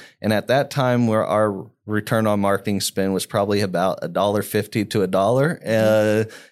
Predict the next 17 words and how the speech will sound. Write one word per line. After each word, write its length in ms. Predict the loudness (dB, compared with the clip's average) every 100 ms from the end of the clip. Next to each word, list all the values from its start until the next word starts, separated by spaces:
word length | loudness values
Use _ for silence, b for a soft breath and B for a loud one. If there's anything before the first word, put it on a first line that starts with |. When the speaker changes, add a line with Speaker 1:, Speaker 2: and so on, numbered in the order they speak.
| -4
Speaker 1:
and 260 | 0 2
it 100 | 2
wasn't 360 | 2 0 0 -2
doing 260 | 0 2 2
too 220 | 0 0
well. 480 | 2 2 2 -2 -6
And 580 | -2 0 2 2 2 0 B B B _ -20 _ _ _ _
so 220 | -2 2 2
whenever 400 | 2 2 2 2
I 120 | 0
came 420 | 0 0 2 2
over 320 | 2 0 -2
to 120 | -4
sign 320 | -4 0 0 0
up 200 | -2 -4
with 200 | -4 0
Marcia, 600 | 0 0 0 -2 -2